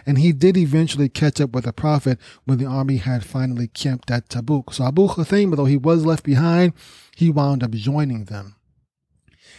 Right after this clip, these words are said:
Now, regarding the hypocrites who, who were left behind, who stayed behind, I think weren't left, they stayed behind.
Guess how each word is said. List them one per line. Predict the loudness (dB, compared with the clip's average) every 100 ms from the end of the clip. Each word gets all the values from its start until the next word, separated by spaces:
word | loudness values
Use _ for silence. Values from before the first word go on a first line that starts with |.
| -8 2
Now, | 4
regarding | 4 4 2 2
the | 0
hypocrites | 0 0 0 2 2 2
who, | -2 -2 -2 -8
who | -2 0 0
were | -2 -2
left | -2 -4 -4
behind, | -6 -4 -6 -6
who | -6
stayed | -2 -2 0
behind, | -2 -6 -8
I | -10
think | -10
weren't | -10 -8
left, | -8 -6
they | -8
stayed | -4 2 2 2
behind. | -2 -6 -12 -16 -18